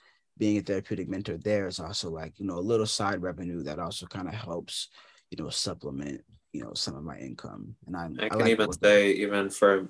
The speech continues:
Speaker 2: me, when I was taking dance classes, the week of our show, they were like, they sent us out a blast email. They were like, "The school or organization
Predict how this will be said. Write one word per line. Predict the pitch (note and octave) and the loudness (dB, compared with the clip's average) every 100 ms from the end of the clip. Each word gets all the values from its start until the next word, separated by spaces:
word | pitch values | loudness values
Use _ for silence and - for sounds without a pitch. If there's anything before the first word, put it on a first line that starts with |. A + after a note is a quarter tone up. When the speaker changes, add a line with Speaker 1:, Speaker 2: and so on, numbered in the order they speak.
| - | -2
Speaker 2:
me, | G2+ G2 G2 - _ _ _ _ | 2 2 2 -4 _ _ _ _
when | G2+ | 4
I | G2+ | 6
was | G2+ | 8
taking | - G2 F#2+ | 8 6 8
dance | F#2+ F#2+ | 8 8
classes, | - F#2+ F#2 - F2+ F2 - - _ _ - | 2 4 4 4 2 2 -8 -18 _ _ 4
the | G2+ | 8
week | A2+ A2+ | 8 8
of | A2 G2 | 6 8
our | F#2+ | 8
show, | - G#2 G#2+ A#2 E2+ - _ - | 8 8 8 6 2 -12 _ -2
they | - G#2 | 6 8
were | |
like, | G#2 G#2 G#2 G#2 - | 10 8 8 6 6
they | G#2+ | 4
sent | G#2 A2+ | 6 2
us | G#2+ | 4
out | A2 G#2 G#2 | 6 6 6
a | |
blast | F#2+ G2+ G2+ G2 | 4 4 6 4
email. | G2 G2 F#2+ | 0 0 2
They | F#2+ | 4
were | G2 | 8
like, | G2+ G3 - | 8 8 6
"The | B2+ | 2
school | - B2 B2+ B2 G#2+ - | 4 6 8 6 2 2
or | G#2 G2+ G2+ F#2 | 4 6 6 4
organization | G#2 G#2+ G2+ G#2 G#2 G#2+ G2 G2 | 2 2 4 4 4 -2 -4 -12